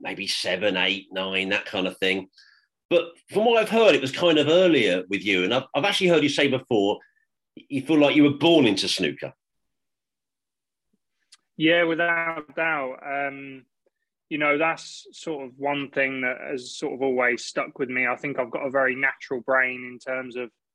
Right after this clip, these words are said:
Speaker 2: kind of seeing the game for what it is. Um, you know, I see it very quickly, and that's just because, you know, I've just grown up, you know, living,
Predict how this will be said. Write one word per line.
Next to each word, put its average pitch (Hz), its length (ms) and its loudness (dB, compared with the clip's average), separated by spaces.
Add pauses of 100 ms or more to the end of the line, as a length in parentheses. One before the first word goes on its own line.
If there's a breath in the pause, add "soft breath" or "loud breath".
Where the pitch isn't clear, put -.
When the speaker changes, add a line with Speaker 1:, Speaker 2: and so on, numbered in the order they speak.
(380)
Speaker 2:
kind 139 220 -2
of 120 100 -6
seeing 139 340 -4
the 127 80 -6
game 131 260 -4
for 123 80 -10
what 127 160 -4
it 143 100 -4
is. 131 400 -4 (100)
Um, 127 480 -4
you 151 80 -12
know, 131 120 -6
I 127 40 -6
see 143 220 -4
it 131 60 -4
very 131 180 0
quickly, 131 440 -6
and 131 120 -4
that's 143 180 -8
just - 200 -10 (220)
because, 131 380 -8
you 143 60 -6
know, 123 120 -4
I've 117 120 -6
just - 180 -10
grown 123 340 -2
up, 120 180 -4 (920)
you 139 140 -2
know, 120 120 0
living, 120 680 -2